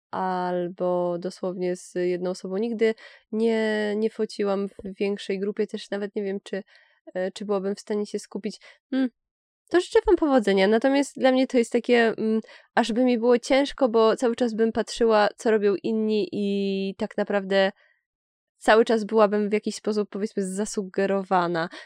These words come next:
Dużo bardziej lubię takie porównania, kiedy na przykład właśnie jest jedno miejsce i wyszukuję sobie na przykład je po lokalizacji i widzę, jak różni fotografowie w różnym czasie je,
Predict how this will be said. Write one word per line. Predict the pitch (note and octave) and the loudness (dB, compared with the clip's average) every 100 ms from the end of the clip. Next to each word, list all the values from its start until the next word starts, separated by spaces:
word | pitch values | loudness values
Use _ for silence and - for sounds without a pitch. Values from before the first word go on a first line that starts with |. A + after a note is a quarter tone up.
| - | -4
Dużo | A3 | -2
bardziej | A3+ B3+ B3+ | 2 2 2
lubię | A#3+ A#3 A#3 | 0 2 2
takie | A3+ - A3+ | 0 0 0
porównania, | A#3 A3 G#3+ A3+ A3+ A3 | 2 -2 0 0 2 0
kiedy | - G#3 G#3 | 0 0 0
na | G#3 | -2
przykład | - G#3+ G#3+ | -4 -6 -6
właśnie | G3+ A3 - G#3 | -4 -6 -2 -2
jest | G#3+ A3 | 0 -2
jedno | F#3+ G3+ | -2 0
miejsce | G3 G3 - B3 D4+ - - - | 0 -2 -2 -4 -4 -6 -18 -6
i | G#3+ | -2
wyszukuję | A3 A3+ A#3 G#3+ | -2 0 4 4
sobie | A3 G3 | 2 -2
na | G3+ | -2
przykład | G#3+ G#3 G#3 | -2 -4 -4
je | |
po | G3+ G3+ | -2 -2
lokalizacji | F#3+ G3+ F#3+ G3 F#3 G3+ - C#4 - | 0 0 -2 0 -2 -2 -4 -6 -4
i | A3 | -2
widzę, | B3 A3 A#3+ A3+ | 0 2 4 4
jak | A3 G#3+ G#3+ - | 4 2 0 -2
różni | A3+ A3 G#3 G#3+ | -2 0 -2 -2
fotografowie | G#3+ G#3+ G3+ G#3 G3+ G#3 | -2 -4 -4 -4 -2 -2
w | G3+ | -4
różnym | G#3 G3+ G3+ | -4 -4 -4
czasie | A3 G#3+ G3+ | -6 -6 -2
je, | F#3+ F#3 G3 | 0 0 0